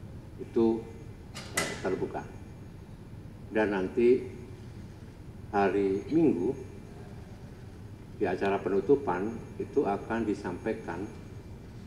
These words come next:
ya, eh, rekomendasi dari Rakernas secara yang sifatnya eksternal kepada media. Artinya penutupan nanti akan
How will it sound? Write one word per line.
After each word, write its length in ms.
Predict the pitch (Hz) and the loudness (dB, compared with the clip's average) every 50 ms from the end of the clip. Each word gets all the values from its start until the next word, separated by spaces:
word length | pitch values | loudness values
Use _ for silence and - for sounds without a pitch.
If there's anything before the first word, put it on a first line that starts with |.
| - - | -10 -10
ya, 80 | - - - - - - - - - - - - - - - - - - - - - - - | -10 -10 -10 -10 -12 -12 -14 -14 -14 -14 -14 -12 -12 -12 -12 -12 -12 -12 -12 -12 -10 -8 -8
eh, 240 | - - - - - - 113 110 | -6 -6 -6 -6 -8 -2 -2 -2
rekomendasi 680 | 104 - 113 104 107 104 107 104 101 - - 160 165 180 175 - - - - - 277 - - - - - 104 98 - 104 | 2 4 4 4 4 4 4 2 2 0 2 2 2 2 0 -2 -8 -10 -8 -6 -6 -6 -6 -6 -8 -10 -10 -6 -2 2
dari 480 | 107 104 101 98 92 101 98 101 113 104 | 4 4 4 6 6 6 6 4 4 2
Rakernas 640 | 123 117 - - 131 117 92 101 110 - - - - - - - - - - - - - - - - - - - - - - - | -2 -2 -2 0 0 0 0 0 -2 -4 -8 -10 -12 -12 -12 -12 -12 -12 -12 -12 -14 -14 -14 -14 -14 -14 -14 -14 -14 -14 -12 -12
secara 480 | - - 104 95 95 101 101 95 95 98 - - - - - - - - - - - - - - - - - - | -2 2 2 2 4 4 2 2 2 -2 -6 -10 -12 -12 -12 -14 -14 -14 -14 -14 -12 -12 -12 -12 -12 -12 -8 -2
yang 160 | - 110 104 - | 2 2 2 2
sifatnya 400 | - 113 - - 120 - 120 113 | 0 4 4 4 4 4 2 0
eksternal 520 | 117 113 - - 131 110 95 92 117 139 147 - - - - - - - - | 0 0 2 4 6 6 6 4 4 2 0 -4 -8 -12 -12 -14 -10 -8 -6
kepada 320 | - - 104 - - - | -2 0 0 2 2 2
media. 400 | - 104 95 85 - 98 87 82 - - - - 92 | 2 2 2 4 4 4 2 2 -2 -8 -10 -8 -6
Artinya 560 | 95 95 - - 98 101 113 120 120 117 - - - | -6 -4 0 2 4 4 4 4 2 0 -2 -4 -2
penutupan 520 | 98 104 101 95 104 98 - - 107 104 90 | 0 0 2 2 2 0 2 2 0 0 0
nanti 160 | 82 80 - | 0 -2 -2
akan 400 | 95 90 90 - - 95 101 104 | -2 -2 -2 -2 0 0 0 0